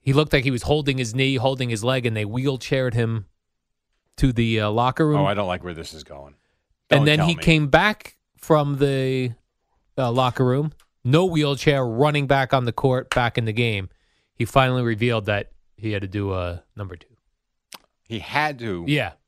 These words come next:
Speaker 1: He was having intestinal issues.
Speaker 2: It wasn't like
Speaker 1: Wheelchaired
Speaker 2: something
Speaker 1: out.
Speaker 2: slipped out and
Speaker 1: No.
Speaker 2: he had issues and didn't
Speaker 1: No.
Speaker 2: want to be embarrassed. Okay.
Speaker 1: No, but he needed a wheelchair
Speaker 2: I
Speaker 1: from
Speaker 2: always
Speaker 1: the
Speaker 2: wonder
Speaker 1: court.
Speaker 2: when that happens, like, for these athletes. They play so many games,
Speaker 1: Yeah.
Speaker 2: so many hours. Now, baseball,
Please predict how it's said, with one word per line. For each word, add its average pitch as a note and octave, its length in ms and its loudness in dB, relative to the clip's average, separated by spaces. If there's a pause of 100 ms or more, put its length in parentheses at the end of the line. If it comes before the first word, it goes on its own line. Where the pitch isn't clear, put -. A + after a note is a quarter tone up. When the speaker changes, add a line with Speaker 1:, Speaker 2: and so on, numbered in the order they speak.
Speaker 1:
He A#2 60 -10
was A#2 120 -6
having A2 240 0
intestinal B2+ 680 -4
issues. A3+ 520 -6 (480)
Speaker 2:
It A#2 140 -4
wasn't C3 340 -2
like A#2 220 -2
Speaker 1:
Wheelchaired E3 300 0
Speaker 2:
something D3+ 300 0
Speaker 1:
out. G3 280 0
Speaker 2:
slipped - 360 -10
out A2 360 -2
and F2 180 -10
Speaker 1:
No. D3 320 2
Speaker 2:
he A2 120 -4
had G2+ 120 -4
issues G2+ 300 -6
and G2 80 -6
didn't G2+ 120 -2
Speaker 1:
No. E3 60 4
Speaker 2:
want C#3 100 2
to G2 40 -2
be F2+ 40 -4
embarrassed. E2+ 520 -6
Okay. F#2+ 80 -6
Speaker 1:
No, A#2+ 200 0 (220)
but A2 140 -2
he A#2+ 120 -2
needed C3+ 320 -2
a B2 80 -2
wheelchair B2 840 0 (640)
Speaker 2:
I - 40 2
Speaker 1:
from - 40 8
Speaker 2:
always D3 160 2
Speaker 1:
the D#3 80 4
Speaker 2:
wonder D#3 220 4
Speaker 1:
court. C#3 80 0
Speaker 2:
when A2 100 -2
that A#2+ 160 0
happens, G2+ 420 -2
like, F#2 200 -6
for G#2+ 120 -12
these G2+ 200 -6
athletes. F#2 420 -6
They A#2+ 100 -6
play D3 200 -6
so D3+ 280 -2
many F#3 220 -2
games, A2 400 -4
Speaker 1:
Yeah. C3+ 180 0
Speaker 2:
so C3+ 120 -2
many D3+ 240 -4
hours. G#2 280 -4
Now, C3+ 100 0
baseball, D#3 680 -2